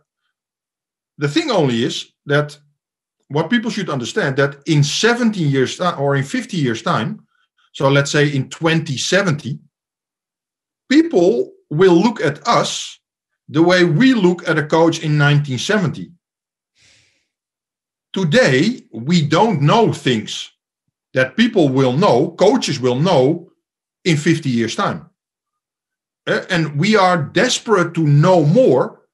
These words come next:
but certain things are not, uh, possible to know right now, because we need certain, uh,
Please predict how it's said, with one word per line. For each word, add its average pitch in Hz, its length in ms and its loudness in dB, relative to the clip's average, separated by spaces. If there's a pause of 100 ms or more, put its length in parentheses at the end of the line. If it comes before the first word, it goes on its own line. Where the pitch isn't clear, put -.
(120)
but 165 280 -2
certain 269 440 -2
things 175 460 -4 (120)
are 170 180 -2
not, 175 340 -4 (360)
uh, 135 480 -6 (100)
possible 196 440 0
to 147 120 2
know 135 240 4
right 113 300 -2
now, 160 440 -4 (560)
because 180 320 0
we 147 200 -2
need 147 240 2
certain, 127 600 -2 (600)
uh, 107 500 -4